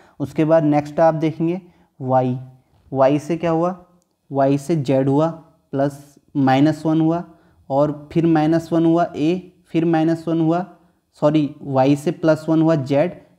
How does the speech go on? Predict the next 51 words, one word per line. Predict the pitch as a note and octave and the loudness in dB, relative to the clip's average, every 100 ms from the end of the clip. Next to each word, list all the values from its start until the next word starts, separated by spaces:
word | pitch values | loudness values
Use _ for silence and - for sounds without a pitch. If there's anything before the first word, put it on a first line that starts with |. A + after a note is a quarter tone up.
| - | -8
जेड | C3+ C#3 C#3 | 0 0 0
से | - | -6
प्लस | E3 E3 D3+ D#3+ | -4 -2 -2 0
वन | D#3+ | 0
हुआ | D3+ D#3+ E3 | 2 0 0
ए, | C#3+ E3 F3+ - | -2 -2 -4 -6
ए | C#3 | -6
से | C#3 E3 | -4 -6
प्लस | D#3+ D3+ D3+ | -4 -6 -4
वन | E3 D#3+ | 0 0
बी, | C3+ D3+ F3+ | 2 -2 -2
बी | C#3+ C#3 | -4 -6
से | B2+ D#3+ | -4 -6
प्लस | D#3+ D3+ D3+ | -2 -4 -4
वन | F3+ F#3+ | -6 -6
सी, | - B2 B2+ - C#3 | -8 -12 -12 -14 -8
दूसरा | B2+ B2+ D3 | -6 -2 -4
सी | C#3+ - D#3 | -4 -4 0
आएगा। | D#3 D#3 E3 E3+ - _ _ - | 2 0 -2 -8 -16 _ _ -4
फिर | D3+ | 0
नेक्स्ट | D3 D3 D3 | 2 0 -4
देखेंगे | D#3 D#3 E3+ | -4 -2 -2
के, | E3+ - C#3 B2+ C3 - _ _ - | -4 -6 -6 -6 -10 -20 _ _ -2
के | D3+ | 0
से | D3+ F3+ | 0 0
आपका | E3+ E3 - F#3 | 0 0 -2 -2
आई | C#3 C3+ | 0 0
हुआ, | C3 B2+ | 0 -2
माइनस | C3+ C#3+ D3+ E3 E3 | 0 2 2 2 -2
टू | F3+ | 0
हो | D#3+ | 0
रहा | B2+ | 0
है, | B2 | -4
यहाँ | C3+ C3+ | -6 -6
पे | E3 | -4
माइनस | D#3 D3 D#3 D3+ D#3 | -2 0 0 -2 -2
टू | D#3+ | -2
हो | D#3+ | 0
रहा | E3+ | -2
है | F#3 - _ _ - | -4 -10 _ _ -8
और | D3 D3 | -4 0
यहाँ | C#3 C3 | 0 0
पे | C3 E3 - | -2 -4 -2
आई | C#3 C#3+ | 0 0
से | C#3+ F3 | 0 -4
सेवन | E3+ - C#3 D3+ D#3+ | -6 -2 -2 0 0
माइनस | C#3+ C3+ D3 D3 | 0 0 0 -2
टू | E3 | -2
हो | D#3+ | 0
रहा | D#3+ E3+ | 0 -4
है, | - | -8